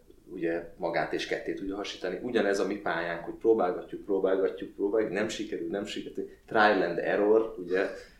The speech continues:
ö, ami a tanulásnak is az egyik alapja, és ennek a művészeti tevékenységnek is az alapja. Nagyon sokszor nem fog sikerülni, de,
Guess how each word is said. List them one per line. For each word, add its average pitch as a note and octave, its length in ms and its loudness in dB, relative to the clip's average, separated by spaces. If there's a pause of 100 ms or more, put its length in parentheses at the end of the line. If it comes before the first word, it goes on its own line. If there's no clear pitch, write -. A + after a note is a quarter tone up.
ö, F#2 420 4 (140)
ami F2 180 -4
a D2+ 60 -2
tanulásnak G2+ 600 0
is G2 120 -4
az G2 100 -4
egyik F#2+ 220 -4
alapja, G#2+ 460 0 (140)
és - 200 -6
ennek F#2 240 0
a F#2 40 0
művészeti - 480 0
tevékenységnek D#2+ 760 -4
is E2 120 -10
az D#2+ 120 -8
alapja. D2+ 560 -4 (120)
Nagyon G#2+ 260 0
sokszor - 360 -6
nem E2 140 -4
fog - 140 -10
sikerülni, F#2+ 540 -2
de, G#2 400 2